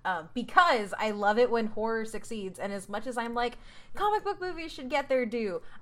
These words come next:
I really think it's way, it's way more long overdue for horror to actually get recognized as, like, le-, <laughs> legitimate form of stuff. And so coming off of last year's Oscars and,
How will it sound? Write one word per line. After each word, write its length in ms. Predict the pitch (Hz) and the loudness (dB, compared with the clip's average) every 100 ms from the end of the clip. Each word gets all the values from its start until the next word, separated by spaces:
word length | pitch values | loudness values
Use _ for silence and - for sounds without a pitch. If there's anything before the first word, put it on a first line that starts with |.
| - - | -10 6
I 200 | 392 415 | 8 8
really 340 | 226 269 262 247 | 6 4 4 2
think 200 | 247 220 | 0 0
it's 160 | 220 | -4
way, 360 | 196 175 196 233 208 | -6 -4 0 2 4
it's 180 | 247 202 | 2 0
way 360 | 160 196 220 | -8 -4 -2
more 360 | 220 202 202 196 | 0 0 0 0
long 300 | 180 170 175 | 0 -2 -2
overdue 420 | 170 165 170 156 | -4 -4 -10 -10
for 160 | 180 170 | -8 -6
horror 360 | 185 185 165 | -6 -6 -8
to 180 | 165 185 | -8 -2
actually 320 | 165 - 190 170 | -2 -2 -6 -6
get 160 | 180 | -6
recognized 760 | 165 160 180 175 165 160 170 - | -4 -6 -6 -4 -4 -6 -10 -2
as, 460 | 175 170 190 175 - | 2 2 0 -6 -10
like, 280 | 196 180 180 - - | -4 -4 -6 -14 -16
le-, 220 | 196 208 240 | -8 -4 -2
<laughs> 0 | |
legitimate 760 | 254 277 220 196 196 190 196 196 | 0 0 -2 -8 -10 -8 -8 -4
form 200 | 208 208 | -4 -4
of 60 | |
stuff. 200 | 226 269 247 | 2 2 2
And 140 | 226 | -2
so 160 | 233 208 | -2 -2
coming 280 | 233 214 233 | -2 -2 2
off 200 | 208 226 | 2 2
of 240 | 226 214 - - - - - | -4 -6 -12 -20 -20 -20 -16
last 480 | 196 202 196 226 - | 4 8 8 6 -2
year's 360 | 220 208 202 - | -6 -4 -6 -2
Oscars 720 | - 170 208 - 240 247 247 - - | 2 2 0 -2 0 0 -2 -8 -6
and, 600 | 208 190 185 180 185 | -4 -4 -6 -10 -12